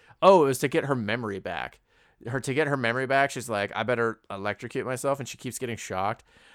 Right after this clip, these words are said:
I do like when she's just like, "Oh, just shock me already."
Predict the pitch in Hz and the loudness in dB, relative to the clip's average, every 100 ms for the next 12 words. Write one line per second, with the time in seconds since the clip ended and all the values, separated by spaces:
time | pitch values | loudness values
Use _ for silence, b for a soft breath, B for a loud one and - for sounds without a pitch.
0 | b 127 131 156 139 117 127 123 117 107 | b -2 4 4 4 2 0 -2 -2 -2
1 | 101 107 123 131 113 104 - 120 120 139 | -6 -10 -10 -10 -10 -12 -8 -8 -4 -6
2 | - - 107 107 117 104 98 98 95 87 | -6 -4 -4 -4 -6 -6 -6 -6 -6 -10